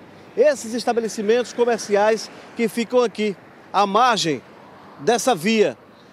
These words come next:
que dá acesso, entrada e saída da capital sergipana. Aqui, ah, os bandidos aproveitam o horário de fechamento das lojas, invadem e realizam um assalto.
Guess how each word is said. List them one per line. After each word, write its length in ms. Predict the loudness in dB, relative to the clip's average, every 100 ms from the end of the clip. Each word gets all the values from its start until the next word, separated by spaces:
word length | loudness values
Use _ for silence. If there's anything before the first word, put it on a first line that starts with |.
| -10
que 140 | -6
dá 200 | 0 0
acesso, 680 | 0 0 0 0 -2 -8 -10 -6 -2
entrada 720 | -2 -2 0 0 0 -2 -4
e 160 | -6 -8
saída 580 | -2 0 0 0 0 -2 -8 -6
da 120 | -2
capital 500 | -2 -4 -2 0 0
sergipana. 720 | 0 -2 -2 -2 0 2 0 -6 -18 -20 -20 -12
Aqui, 420 | -6 -4 -2 -4 -4 -12 -20 -20 -20 -20 -6
ah, 160 | -2 0
os 200 | 0 0
bandidos 680 | -2 -2 -2 -2 -2 -10 -12 -2
aproveitam 840 | -2 -2 0 2 2 0 -4 -4 -8 -8
o 160 | 0 2
horário 640 | 4 4 2 2 0 -2 -8 _
de 100 | -4
fechamento 880 | -2 0 0 2 2 0 -6 -12 -14 -20
das 400 | -20 0 0 2
lojas, 600 | 0 2 2 -2 -8 -12 -18 _ -20 -20 _ -20 -20 _ -20 -8
invadem 680 | 0 0 2 2 2 0 -2 -8 -20 -20 -20 -8
e 60 |
realizam 420 | -2 0 0 -2 -2
um 40 |
assalto. 500 | -2 0 2 0 -8